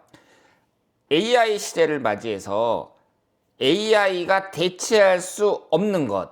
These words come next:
이것이 바로 사람들의 인생 상담이라고 볼 수 있습니다.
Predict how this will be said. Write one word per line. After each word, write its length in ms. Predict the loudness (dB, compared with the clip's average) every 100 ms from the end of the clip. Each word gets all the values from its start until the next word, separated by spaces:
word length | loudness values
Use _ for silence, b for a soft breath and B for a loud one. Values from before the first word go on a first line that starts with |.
| -6
이것이 400 | -2 0 0 -2
바로 460 | -2 2 2 0 -4
사람들의 840 | -4 0 0 0 2 2 0 -4
인생 440 | -6 -4 -6 -8 -8
상담이라고 680 | -6 -2 -2 0 -2 -4
볼 120 | -10
수 120 | -14 -16
있습니다. 380 | -18 -20 -20